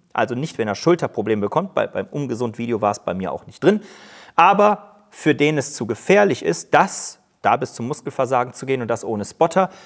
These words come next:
der kann im Power Rack wunderbar was machen. Probiert es einmal aus, denn hier könnt ihr die natürlich ein Stück niedriger stellen, sodass ihr unten startet.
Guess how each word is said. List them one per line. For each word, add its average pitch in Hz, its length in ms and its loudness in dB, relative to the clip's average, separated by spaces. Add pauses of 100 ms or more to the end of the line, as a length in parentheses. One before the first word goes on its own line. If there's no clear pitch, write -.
(260)
der 196 200 6
kann 170 320 -2
im 156 120 -8
Power 190 440 4
Rack - 300 -8 (420)
wunderbar 151 640 2
was 113 180 -4
machen. - 260 -14 (840)
Probiert 247 340 2
es 233 120 0
einmal 180 360 4
aus, 160 340 4
denn 160 160 0
hier 190 240 2
könnt 185 320 -4
ihr 240 120 2
die 226 340 -4 (100)
natürlich 139 400 0
ein 131 80 -8
Stück - 260 -2
niedriger 180 400 2
stellen, 180 380 -2 (240)
sodass 156 340 4
ihr 160 220 4
unten 240 380 2
startet. 151 680 2